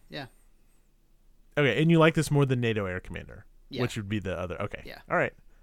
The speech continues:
Speaker 2: I can buy that. Men of Iron is the next game you've played, right?
Speaker 1: Right, and, uh, uh, that's why I was saying kind of this area. Um, Men of Iron, because there's so much in there.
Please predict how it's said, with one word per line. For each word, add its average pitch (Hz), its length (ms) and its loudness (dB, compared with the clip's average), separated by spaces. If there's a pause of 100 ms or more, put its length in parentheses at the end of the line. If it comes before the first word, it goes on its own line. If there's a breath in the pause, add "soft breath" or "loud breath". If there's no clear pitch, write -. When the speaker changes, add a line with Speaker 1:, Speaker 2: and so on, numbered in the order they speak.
(220)
Speaker 2:
I 208 100 6
can 214 260 0
buy 107 400 -2
that. 170 340 2 (1700)
Men 170 200 4
of 151 100 6
Iron 139 260 8
is 107 180 0
the 107 100 0
next 101 380 -6
game 90 220 -6
you've 85 220 -10
played, 80 300 -10
right? 85 180 -10 (140)
Speaker 1:
Right, 123 480 -10
and, 208 160 -6
uh, 196 420 -12
uh, 190 40 -8 (420)
that's 175 260 -4
why 156 140 -2
I - 20 0
was 131 120 -4
saying 113 240 -8
kind 143 200 -8
of 123 80 -10
this 123 300 -8
area. 107 480 -10
Um, 143 340 -10 (300 soft breath)
Men 165 180 -4
of 160 100 -6
Iron, 156 560 -8 (1160)
because 135 680 -8
there's 123 260 -8
so 131 280 -6
much 131 260 -12
in 123 240 -14
there. 135 380 -14